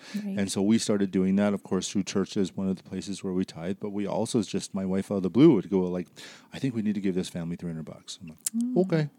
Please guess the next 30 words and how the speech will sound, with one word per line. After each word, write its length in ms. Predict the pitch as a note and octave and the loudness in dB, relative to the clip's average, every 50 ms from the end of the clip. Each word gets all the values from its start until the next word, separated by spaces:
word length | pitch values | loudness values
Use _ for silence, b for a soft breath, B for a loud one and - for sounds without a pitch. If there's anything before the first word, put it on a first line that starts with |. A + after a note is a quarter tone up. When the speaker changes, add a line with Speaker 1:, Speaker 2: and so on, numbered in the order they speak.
| _ _ _ G3+ | _ _ _ -6
Speaker 2:
Let's 140 | G3+ G3+ | -4 -2
just 120 | G3+ - - | 0 0 2
Speaker 1:
Mm-hmm. 100 | - F#2+ | 2 0
Speaker 2:
go 40 | F#2+ | 2
give 180 | - F#2 F2 | 2 -2 -2
it 80 | F#2+ - | -4 -8
three 120 | - F2+ | -6 -6
hundred 160 | E2+ E2+ E2 | -6 -6 -8
bucks, 220 | D#2+ - - - - | -10 -12 -14 -8 -4
or 80 | G2+ | 0
let's 180 | G2+ A2 A2+ - | 2 2 2 2
go 260 | - A#2 A2+ A2+ G#2+ | 4 4 6 6 6
buy 280 | F#2+ - A2 G2 F#2+ G2+ | 4 4 4 4 4 4
them 160 | F#2 G2+ G2 F#2 | 4 2 2 2
groceries, 440 | F#2+ F2+ F2 - - G2 F2+ D#2 F2 | 0 -4 -6 -6 -6 -10 -8 -8 -8
or 120 | F2+ F2+ | -6 -2
let's 320 | G2 A2+ A#2 - - - | 0 0 0 0 -2 0
what. 200 | A2 G#2 G#2 A2+ - B B B B B B - | 2 2 2 2 -2 B B B B B B -4
And 160 | G#2 G#2+ - | -4 -2 2
so 100 | A2+ G#2+ | 2 4
we 220 | G2+ G#2 G#2+ G#2+ | 6 6 6 4
just 260 | G2+ - A2 G#2+ - | 6 6 4 4 4
started 320 | - - G2+ G2 F#2+ F#2 F#2 | 2 -2 0 0 0 0 0
doing 240 | - G2 F#2+ G2 F#2+ | 2 2 2 2 2
that 120 | F#2+ F#2 F2+ | 2 0 -2
as 140 | F2 D#2+ F2 | -4 -6 -6
a 40 | |
family, 540 | - - G#2+ A2+ C3+ C#3+ B2 G#2 F#2+ F#2 F#2+ F#2 | -8 -4 -2 0 2 2 2 2 2 2 2 2
and, 220 | F#2 F#2 F#2+ - | 2 0 -2 -2
um, 540 | - A2+ G2 F#2 F#2 F2+ F2+ F2 F2 F2 F2 | -4 -4 -4 -4 -2 -4 -4 -6 -6 -8 -8